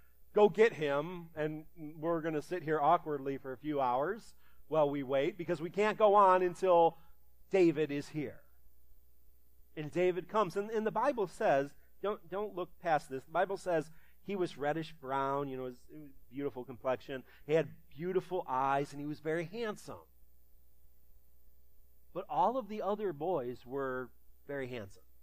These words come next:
They all looked good. Jess-, Jesse had some good-looking boys, right? All, any of them could have been king. But God didn't look at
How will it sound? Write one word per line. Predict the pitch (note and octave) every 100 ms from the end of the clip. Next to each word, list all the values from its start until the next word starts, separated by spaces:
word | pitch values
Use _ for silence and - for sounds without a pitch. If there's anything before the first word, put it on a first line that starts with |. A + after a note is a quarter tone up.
| - - - - - - - - -
They | D#3
all | F#3 G3
looked | G#3 G#3+ -
good. | B3 A3+ D#3+ G#2+ - - - - - - - - -
Jess-, | F3 E3+ - - - G#2+
Jesse | - D3+
had | D#3+
some | F#3
good-looking | F#3 G3+ G#3+ B3+
boys, | C#4 B3+ B2+ - - - - - - - - -
right? | E3 C#4+ C#4+ - - - - - - - - - -
All, | - F#3+
any | A3+ D4
of | G#3+
them | F3+ F3+
could | G#3+
have |
been | G#3 A#3
king. | C4+ C4 E3+ - - - - - - - - - - - - - - - - - - - - - - - - -
But | D#3 D3+
God | F#3 F3+ F3+ E3 -
didn't | F3 D#3+ F3 -
look | E3 F#3 E3 -
at | D3 C#3+ D3